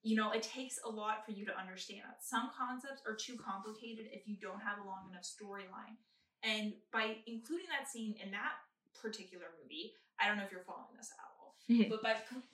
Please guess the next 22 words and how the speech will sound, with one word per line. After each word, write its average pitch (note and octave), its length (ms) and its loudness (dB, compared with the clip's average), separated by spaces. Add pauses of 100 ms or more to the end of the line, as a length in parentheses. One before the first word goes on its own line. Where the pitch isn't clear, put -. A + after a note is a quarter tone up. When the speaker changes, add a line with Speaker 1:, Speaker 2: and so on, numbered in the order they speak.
(160)
Speaker 1:
including B3+ 380 -2
that - 180 -2
scene A#3 120 -4
in A3+ 60 -2
that G#3+ 180 -2
particular A3 420 -8
movie, G#3+ 440 -8 (180)
it A3+ 100 0
completely A#3+ 600 -2
ruined G#3 320 -4
that G3 200 -2
female F#3 280 -8
friendship. - 480 -12 (280)
And A3+ 160 4
female C#4 400 2
friendships B3+ 520 0
are A3+ 80 2
so A3+ 500 0
often A#3+ 400 -2
overlooked F#3 640 -4
in F#3+ 140 -8
media, G#3 480 -2